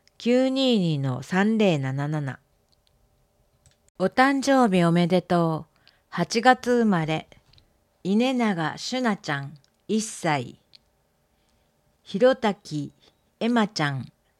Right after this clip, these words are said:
一歳。堀ののちゃん、一歳。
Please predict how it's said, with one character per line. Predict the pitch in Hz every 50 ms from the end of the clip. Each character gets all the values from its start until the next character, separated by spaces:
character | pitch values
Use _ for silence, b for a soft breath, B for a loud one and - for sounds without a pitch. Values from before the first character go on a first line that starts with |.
| _ _
一 | - 208 214
歳。 | 208 - - - - 165 147 135 123 - - _ _ _ _ _ _ _ _ _ _ _ _ _ _ _ _ _ _ _
堀 | - 202 202 202 214 220 220 208 - _ _ _ _ -
の | 214 240 262
の | 262 254 226
ち | 226 - 175
ゃ | 156 143
ん、 | 135 135 - _ _ _ _
一 | - 214 220
歳。 | 208 - - - - 165 156 143 131 131